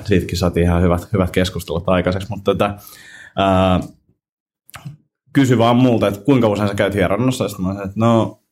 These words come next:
että tavoite olisi niinku kerran kahteen viikkoon, mutta et varmaan valehtelee, jos sanoin, että kerran kahdessa viikossa, että ehkä kerran kolmes viikossa. Sitten on silleen, okei, että, että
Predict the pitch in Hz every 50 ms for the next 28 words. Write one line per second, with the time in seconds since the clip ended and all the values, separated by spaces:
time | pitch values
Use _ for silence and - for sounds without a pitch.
0 | _ 104 92 - - - 117 113 113 107 - 90 85 85 87 87 95 92 85 80
1 | - 90 87 85 80 - 87 87 87 - - 82 71 - - 73 71 - - -
2 | 78 92 95 92 98 80 69 - - - - - - - - - 80 87 95 98
3 | 92 87 85 80 80 - 85 73 80 78 - - 73 69 65 - - - - 87
4 | 107 104 67 87 - - - - - - - - - - - - - 110 110 101
5 | - 78 82 - - 50 50 - 90 - - 58 73 - 113 113 - - - -
6 | - - - _ _ _ _ _ _ _ - 90 87 - 98 90 87 87 87 85
7 | 82 80 76 65 - - _ - - 135 127 - - 101 98 95 107 120 143 160
8 | 156 - - - - - - 95 95 92 - - 92 90 - -